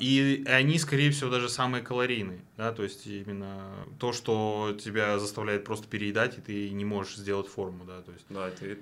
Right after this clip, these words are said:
Speaker 2: так просто не заметишь, это надо вот именно
Speaker 1: Да, да,
Speaker 2: фиксировать.
Speaker 1: фи-, профиксировать.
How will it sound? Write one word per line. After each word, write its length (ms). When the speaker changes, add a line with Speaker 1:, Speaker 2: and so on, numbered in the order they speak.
Speaker 2:
так 240
просто 340
не 60
заметишь, 480
это 160
надо 200
вот 280
именно 240
Speaker 1:
Да, 300
да, 220
Speaker 2:
фиксировать. 120
Speaker 1:
фи-, 200
профиксировать. 680